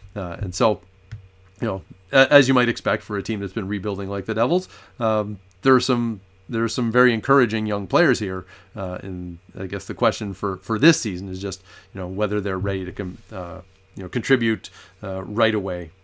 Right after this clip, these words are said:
uh, or whether it's just gonna take, uh, some time for them to continue developing first.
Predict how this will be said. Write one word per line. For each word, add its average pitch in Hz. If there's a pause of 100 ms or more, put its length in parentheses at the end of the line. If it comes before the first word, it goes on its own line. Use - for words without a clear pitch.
(120)
uh, 92
or 90
whether 90
it's 87
just -
gonna 90
take, 92 (360)
uh, 90
some 98
time 104
for 92
them 87
to 87
continue 107
developing 95
first. 110